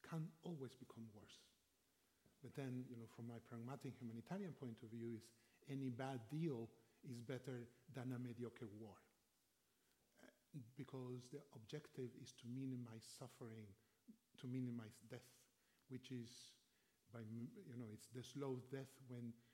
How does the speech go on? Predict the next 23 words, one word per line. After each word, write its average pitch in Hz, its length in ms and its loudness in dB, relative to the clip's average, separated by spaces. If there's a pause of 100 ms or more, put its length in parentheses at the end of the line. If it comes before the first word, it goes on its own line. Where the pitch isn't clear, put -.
(540)
medicines 123 480 0
are 113 120 -2
not 113 220 -6
around, 131 480 0 (400)
when, 113 240 -4
uh, 110 100 -4 (100)
there 113 140 -4
is 104 160 -4 (160)
malnutrition. 127 680 0
There 127 100 0
are 131 120 0
many 165 200 4 (100)
things 147 200 2
that 135 180 -2
can 123 240 0
be 127 200 2 (280)
always 117 500 0
worse. 170 340 2 (400)
And 120 100 0
then 127 180 6
there's 120 200 0
a 120 60 0
Norwegian 156 440 2